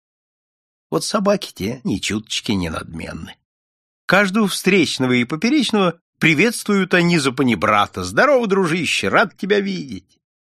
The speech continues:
Когда я встречаю знакомого пса, я хлопаю его по голове, наделяю разными малоприятными прозвищами, опрокидываю на спину, и вот он лежит, широко раскрыв пасть, и вовсе не думает сердиться. Но попробуйте так обращаться с кошкой.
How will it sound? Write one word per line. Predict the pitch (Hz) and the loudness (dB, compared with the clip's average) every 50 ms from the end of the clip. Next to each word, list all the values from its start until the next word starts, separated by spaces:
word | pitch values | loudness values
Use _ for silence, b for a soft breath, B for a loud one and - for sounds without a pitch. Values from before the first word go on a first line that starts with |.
| _ _ _ _ _ _ _ _ _ _ _ _ _ _ _ _ _ _ - | _ _ _ _ _ _ _ _ _ _ _ _ _ _ _ _ _ _ -4
Когда | 127 135 147 175 | -2 0 2 2
я | 170 151 | 2 2
встречаю | - - - 156 - - - 127 107 92 | 0 -4 -8 -8 -4 -2 0 0 0 0
знакомого | 87 98 110 113 - - 95 82 78 80 85 87 | -2 -2 -4 -2 -2 -2 -4 -2 -4 -6 -8 -8
пса, | - - - - 190 175 - _ _ _ _ _ _ - | -8 -8 -2 0 0 -2 -2 _ _ _ _ _ _ 0
я | 104 117 | 0 0
хлопаю | - - 131 135 135 117 - - 113 110 | 0 2 2 2 2 2 2 0 0 0
его | 101 101 107 107 104 | 0 0 0 -2 -2
по | 101 - 107 | -2 -4 -2
голове, | 98 107 110 113 120 139 160 180 | -2 0 2 2 2 2 0 0
наделяю | 170 123 110 110 131 151 190 196 151 117 | -2 -2 0 0 2 2 2 2 2 4
разными | 107 104 98 80 87 104 101 98 - - _ _ _ | 2 2 0 0 -2 -4 -4 -4 -4 -8 _ _ _
малоприятными | - 113 113 110 104 - - 123 120 123 117 104 - - 104 101 101 | 0 2 2 0 -2 -2 -2 0 2 2 2 0 -2 -4 -4 -4 -4
прозвищами, | 95 - - 175 190 185 151 147 160 151 - - - 135 131 123 - - _ _ _ | -4 -2 0 2 2 2 2 0 -2 -2 -2 -2 0 0 0 0 -2 -4 _ _ _
опрокидываю | - 101 - 135 147 151 - 226 196 151 135 131 127 123 | -4 -2 0 0 0 0 0 -2 0 0 0 2 2 2
на | 139 170 185 190 180 | 4 4 4 2 0
спину, | - - - 151 127 120 131 | -2 -4 -2 -2 0 2 2
и | 170 | 0
вот | 240 247 208 - | 0 -2 -2 -2
он | 165 135 123 | -4 -4 -2
лежит, | 107 101 104 101 98 107 135 208 240 233 - | -2 -2 -2 -2 -2 -2 -2 -2 -2 -4 -6
широко | - - - 87 90 95 - - 101 | -6 -4 0 0 0 0 -2 -2 -2
раскрыв | 92 92 87 - - 117 113 113 - - | -2 -2 -2 -2 -2 -2 -2 -2 -4 -4
пасть, | _ - 285 269 202 - - - - _ _ _ _ | _ 0 0 0 0 -4 -10 -14 -20 _ _ _ _
и | - 208 | 0 0
вовсе | 220 247 254 208 - - 180 | 2 2 0 0 -2 -2 -2
не | 139 131 107 | 0 0 0
думает | 101 139 170 170 147 123 107 - | 0 0 0 0 -2 -2 -2 -4
сердиться. | - - 82 71 - - - 65 62 - - - - - _ _ _ _ _ _ _ _ _ _ _ _ _ _ _ _ _ _ _ _ | -6 -8 -8 -10 -10 -14 -16 -18 -18 -14 -12 -12 -12 -12 _ _ _ _ _ _ _ _ _ _ _ _ _ _ _ _ _ _ _ _
Но | - 120 123 | -2 -2 0
попробуйте | 123 156 151 147 - 196 202 165 127 104 - - - | 2 2 0 2 2 0 0 0 -2 -4 -6 -4 -4
так | 107 98 - - | -4 -4 -2 -2
обращаться | 90 104 113 117 - - 139 120 - - - 135 | -2 -2 -2 -2 -4 -6 -6 -8 -8 -8 -8 -8
с | - - | -8 -8
кошкой. | - - - - - - - - - - - _ | -6 -4 -4 -4 -4 -8 -14 -18 -20 -20 -20 _